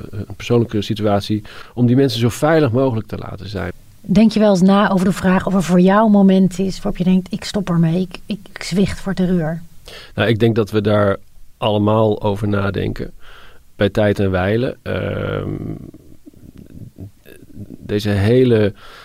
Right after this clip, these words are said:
Speaker 1: dreiging, onveiligheid die eigenlijk de laatste jaren, eh,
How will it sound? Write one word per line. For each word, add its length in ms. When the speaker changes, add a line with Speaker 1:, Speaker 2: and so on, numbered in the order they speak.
Speaker 1:
dreiging, 920
onveiligheid 920
die 480
eigenlijk 300
de 60
laatste 300
jaren, 800
eh, 80